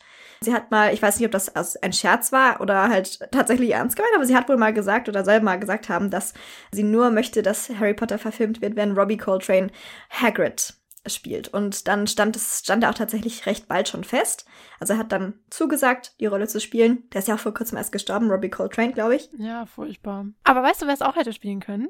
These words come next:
Speaker 1: Hm?
Speaker 2: Es, äh, es soll wohl ein gewisser Robin Williams sehr interessiert gewesen sein an der Rolle des
Speaker 1: Oh.
Speaker 2: Hagrid. Mhm, und er wollte
Speaker 1: Robin Williams, der war doch so klein. <laughs>
Speaker 2: Mhm, aber er wollte es unbedingt spielen.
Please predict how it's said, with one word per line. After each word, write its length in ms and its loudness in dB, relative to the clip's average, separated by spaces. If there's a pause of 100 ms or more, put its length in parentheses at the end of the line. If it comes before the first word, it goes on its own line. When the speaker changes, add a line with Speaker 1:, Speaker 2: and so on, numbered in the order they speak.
(440)
Speaker 1:
Hm? 140 2 (300)
Speaker 2:
Es, 260 -6 (220)
äh, 200 0
es 180 -6
soll 200 6 (180)
wohl 340 2 (280)
ein 300 2
gewisser 460 0
Robin 420 2
Williams 640 -4
sehr 320 -4
interessiert 500 -6
gewesen 360 -8
sein 300 -10
an 380 -8
der 140 -2
Rolle 300 8
des 80 2
Speaker 1:
Oh. 60 2
Speaker 2:
Hagrid. 460 -4
Mhm, 400 -2
und 80 -4
er 140 -4
wollte 160 -2
Speaker 1:
Robin 160 12
Williams, 540 12
der 100 8
war 100 10
doch 180 10
so 100 2
klein. 720 2
<laughs> 0 - (600)
Speaker 2:
Mhm, 380 2
aber 140 6
er 120 4
wollte 200 4
es 80 -8 (100)
unbedingt 580 4
spielen. 220 -8